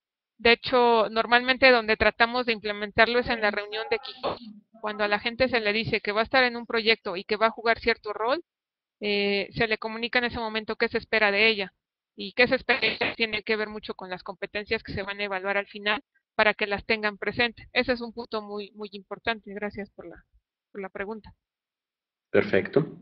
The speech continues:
Speaker 2: Andrés Ramírez Salazar y algunas otras personas hicieron referencia a los desarrolladores. Más o menos la pregunta va encaminada a esto. Tratándose de personas dentro del área,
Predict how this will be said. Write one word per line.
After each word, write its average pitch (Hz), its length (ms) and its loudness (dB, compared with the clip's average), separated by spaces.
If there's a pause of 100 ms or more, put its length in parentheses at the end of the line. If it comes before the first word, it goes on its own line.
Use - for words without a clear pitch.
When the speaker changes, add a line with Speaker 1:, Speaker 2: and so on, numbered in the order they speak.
Speaker 2:
Andrés 131 320 8
Ramírez 139 380 10
Salazar 113 640 10
y 113 100 8
algunas 107 400 6
otras - 200 -2
personas 117 380 4
hicieron 113 280 8
referencia 104 500 6
a 104 40 8
los 101 120 8
desarrolladores. 113 840 8 (400)
Más 117 160 6
o 123 40 10
menos 113 200 10
la 107 100 8
pregunta 104 300 6
va 104 100 8
encaminada 104 480 12
a - 40 2
esto. - 420 -2 (320)
Tratándose 143 560 10
de 110 80 10
personas 113 580 6
dentro 113 240 8
del 104 220 10
área, 107 540 10